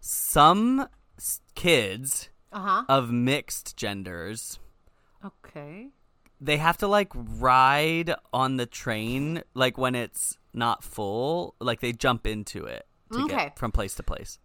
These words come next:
Speaker 2: Full disclosure, so I love The Boxcar Children. I've read so many of them. I'm gonna pretend like not so that I can go with you. So I'm gonna go
Speaker 1: No,
Speaker 2: with you
Speaker 1: no,
Speaker 2: on your
Speaker 1: no, no.
Speaker 2: story.
Speaker 1: You cor-, you take mine and kinda correct it.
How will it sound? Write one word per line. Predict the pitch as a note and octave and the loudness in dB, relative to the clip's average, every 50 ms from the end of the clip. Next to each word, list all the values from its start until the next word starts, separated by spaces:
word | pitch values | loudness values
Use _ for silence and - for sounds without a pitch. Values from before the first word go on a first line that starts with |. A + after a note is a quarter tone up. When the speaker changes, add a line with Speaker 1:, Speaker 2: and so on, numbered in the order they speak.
| _ _ | _ _
Speaker 2:
Full | - C#4 D4+ | 0 2 2
disclosure, | F4 G4+ - - C#4 C4 B3 C#4+ | 2 0 0 2 2 2 2 0
so | C4+ - B3 | -2 2 2
I | G#3 A3+ | 4 4
love | A3+ A3 G#3 G3 F#3+ F#3 F#3+ F#3+ | 4 2 0 2 4 4 4 2
The | A3 | 2
Boxcar | G#3 A#3 A#3+ A#3 - - C4+ C4 | 2 2 2 2 -2 -6 -6 -4
Children. | - C#4 C4+ C4 | -4 -6 -4 -4
I've | A3+ F#3+ F3 | -4 -4 -2
read | F#3 F3 E3+ E3 | -4 -4 -4 -6
so | - - - G3 F#3+ | -10 -2 0 0 0
many | G3 F#3+ F#3+ F#3+ G3 | 0 -2 -4 -2 -4
of | G3+ G3 | -4 -2
them. | A3 A3+ A#3 - | -2 -4 -4 2
I'm | - G#3+ A3+ C4 D4 D4+ | 8 8 8 8 8 2
gonna | F4 F4 D#4+ | -2 -2 -2
pretend | - D4 C4+ - - C4+ A#3+ A#3 A3+ | -4 -4 -4 -2 0 0 0 2 2
like | A3 G#3 G3+ F3+ | 0 0 0 -4
not | G3+ G3 F3+ F3 F3+ G3 - - | -2 4 6 8 8 8 8 6
so | - A3+ | -2 -6
that | G3+ G3 F#3+ | -4 0 0
I | F3+ F3+ | 0 0
can | F#3 - G3 G3+ | -2 -4 -8 -4
go | F#3+ G3 F#3 | 0 0 0
with | F3+ F3+ - - | 0 -2 -8 -8
you. | G3 G#3 A3+ G3 F3 | -6 -2 -2 -2 0
So | - A3 | -2 -4
I'm | |
gonna | A#3 B3+ C4+ | -4 -4 -2
go | B3+ A#3+ | 0 2
Speaker 1:
No, | G3 G3+ G3 F#3 F3 | 6 6 8 8 8
Speaker 2:
with | F3 | 6
you | F#3 | 6
Speaker 1:
no, | F3+ F3 F3 | 6 6 6
Speaker 2:
on | F3 | 6
your | F3 E3+ | 6 6
Speaker 1:
no, | E3 | 6
no. | E3 D#3 | 4 4
Speaker 2:
story. | D3 - E3 F3+ F#3 | 4 4 2 0 0
Speaker 1:
You | - | 0
cor-, | - F3 E3 - | 0 0 0 0
you | - E3 F3+ | -2 -6 -4
take | - - F3+ E3 - | -2 -2 -4 0 2
mine | D#3 D3 C#3 | 2 2 2
and | C3 B2 | 0 -2
kinda | A#2+ - B2+ A2+ | -2 -2 -4 -4
correct | G#2+ - - G#2+ F#2+ D2 - - - - | -4 -4 -4 -4 -4 -4 -6 -10 -10 -10
it. | D#2+ A#1+ - | -10 -10 -12